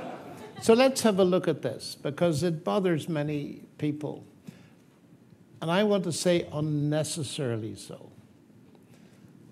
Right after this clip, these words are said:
I gave a speech at my old school two weeks ago.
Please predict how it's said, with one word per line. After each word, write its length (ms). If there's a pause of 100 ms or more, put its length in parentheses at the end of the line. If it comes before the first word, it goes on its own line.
(140)
I 680 (380)
gave 260
a 80
speech 500
at 160
my 200
old 260
school 540
two 140
weeks 300
ago. 380